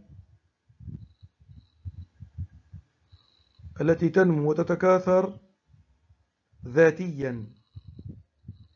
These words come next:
تحصل على المواد الغذائية وعلى ثاني أكسيد الكربون وعلى النيتروجين من الهواء الجوي. وهذه بكتيريا ليست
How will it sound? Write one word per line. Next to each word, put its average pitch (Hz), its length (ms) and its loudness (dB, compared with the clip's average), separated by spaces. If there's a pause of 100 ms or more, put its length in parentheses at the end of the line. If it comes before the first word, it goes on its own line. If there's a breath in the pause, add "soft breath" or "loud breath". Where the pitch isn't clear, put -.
(280)
تحصل 196 380 -8
على 151 580 -2
المواد 165 420 -2
الغذائية 156 760 -2
وعلى 139 340 -4
ثاني 180 180 -2
أكسيد 175 240 -10
الكربون 160 600 -8
وعلى 135 260 -10
النيتروجين 160 960 -4 (380 soft breath)
من 160 180 -6
الهواء 151 400 0
الجوي. 120 520 -6 (1080)
وهذه 151 220 -4
بكتيريا 160 540 -2
ليست 165 520 -4